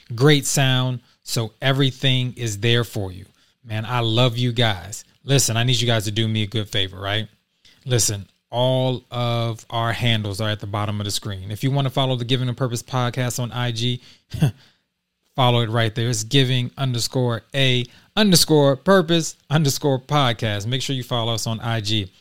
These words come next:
Also, if you look over there, yes, you can follow the brand. Huh.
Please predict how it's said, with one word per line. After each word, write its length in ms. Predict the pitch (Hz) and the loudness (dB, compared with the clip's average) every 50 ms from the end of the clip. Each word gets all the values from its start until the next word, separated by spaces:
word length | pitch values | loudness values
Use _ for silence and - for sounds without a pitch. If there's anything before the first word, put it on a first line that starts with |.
| _ _ _ | _ _ _
Also, 420 | 170 180 185 208 - - 151 131 127 | 0 2 2 2 2 0 0 0 0
if 80 | 123 | -2
you 100 | 143 156 | -2 0
look 200 | 151 160 151 - | 0 0 2 2
over 200 | 156 151 143 147 | 0 0 0 0
there, 340 | 143 170 180 180 190 185 175 - _ _ - - _ | 2 4 4 6 4 4 0 -4 _ _ -20 -16 _
yes, 280 | - 170 139 110 - - | 2 4 4 4 4 2
you 60 | 165 | 0
can 120 | 165 147 127 | 0 -2 0
follow 300 | - 151 143 139 139 135 | 2 2 4 4 4 2
the 100 | 135 127 | 0 2
brand. 460 | 117 135 135 120 104 95 90 92 - - _ _ _ - | 2 4 4 4 2 0 -2 -6 -12 -18 _ _ _ -8
Huh. 180 | - 151 113 | -6 -6 -6